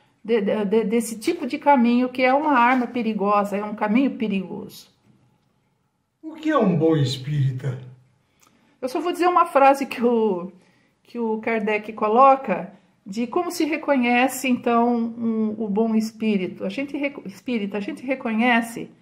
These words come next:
Speaker 1: e aí para nós todos, tá? Porque longe de sermos perfeitos, nós temos grandes problemas morais, pessoais, individuais e coletivos também. Reconhece-se o, o espírita, o bom espírita, pela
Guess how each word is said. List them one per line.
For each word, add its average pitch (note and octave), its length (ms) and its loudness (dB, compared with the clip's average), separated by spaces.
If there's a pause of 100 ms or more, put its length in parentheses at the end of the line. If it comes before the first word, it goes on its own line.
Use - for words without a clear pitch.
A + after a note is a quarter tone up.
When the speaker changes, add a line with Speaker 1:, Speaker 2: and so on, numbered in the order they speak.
(220)
Speaker 1:
e A3+ 120 -2
aí B3 140 2
para A3 180 -2
nós G#3+ 240 2
todos, G#3+ 440 0
tá? A#3 120 -2
Porque A3 280 -6
longe B3+ 520 4
de G3+ 120 -4
sermos G3+ 360 -4
perfeitos, F#3+ 840 -8
nós G3 200 -4
temos G3+ 240 -6
grandes A3+ 360 2
problemas G3 520 -4
morais, F#3+ 500 0
pessoais, G#3+ 840 -2
individuais G3+ 880 0 (160)
e C4 80 -6
coletivos A3 640 2
também. G#3 640 2 (800)
Reconhece-se C4+ 840 2
o, A3 280 -2
o G3+ 280 -2
espírita, G3 600 -4
o F#3 80 -10 (420)
bom B3+ 260 4
espírita, F#3+ 680 -4 (420)
pela C4+ 760 6